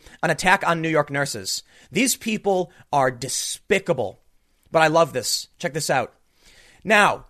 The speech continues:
if you go halfway down the article, Vox says, "It is true that some New York medical professionals have admitted, as a few did to Reuters, Nick Brown and Joseph X,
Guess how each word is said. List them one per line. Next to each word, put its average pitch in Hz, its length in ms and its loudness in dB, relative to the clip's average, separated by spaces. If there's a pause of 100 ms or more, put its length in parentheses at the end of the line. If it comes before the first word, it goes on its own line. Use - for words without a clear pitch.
if 196 160 4
you 208 100 0
go 226 180 10
halfway 202 580 6
down 190 280 6
the 135 120 0
article, 123 360 -2
Vox 147 320 6
says, 135 380 2 (440)
"It 233 320 0
is 370 400 2
true 196 720 2 (180)
that 190 160 -2
some 277 340 2
New 294 80 -2
York 269 240 6
medical 220 240 4
professionals 196 560 0 (120)
have 311 360 0
admitted, 285 640 2 (380)
as 180 160 4
a 196 40 0
few 233 240 -2
did 202 120 0
to 180 100 4
Reuters, 160 460 4
Nick 160 180 -4
Brown 156 240 2
and 143 140 -4
Joseph 151 300 0
X, 240 300 6